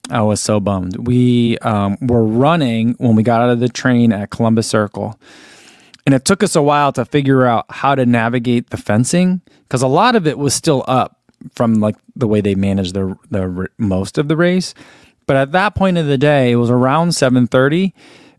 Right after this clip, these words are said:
Um, there's security, there's fencing, but not security. There's no one, like, watching it, and, like, they don't care if you're going back to certain places. And then we ended up starting to run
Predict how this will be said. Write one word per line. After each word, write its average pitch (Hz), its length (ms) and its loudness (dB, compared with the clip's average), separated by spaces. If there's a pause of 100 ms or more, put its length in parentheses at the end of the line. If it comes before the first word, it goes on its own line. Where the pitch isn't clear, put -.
(100)
Um, 127 540 2 (1300)
there's 143 460 0
security, 170 640 0
there's 160 260 0
fencing, 147 560 0
but 120 120 4
not 117 260 2
security. - 520 -4
There's 120 200 0
no 113 80 2
one, 101 180 0
like, 92 140 -2
watching 95 380 0
it, 143 220 0
and, 113 160 2
like, 95 160 -2
they 101 80 0
don't 92 200 -2
care 90 280 -6
if 87 140 -10
you're 92 120 -8
going 92 260 -6
back 90 240 -8
to 151 60 -4
certain - 260 -4
places. 202 480 -4 (600)
And 147 160 2
then 151 520 2
we 160 180 0
ended 175 200 2
up 160 220 0
starting 156 360 -2
to 139 120 -2
run 139 560 2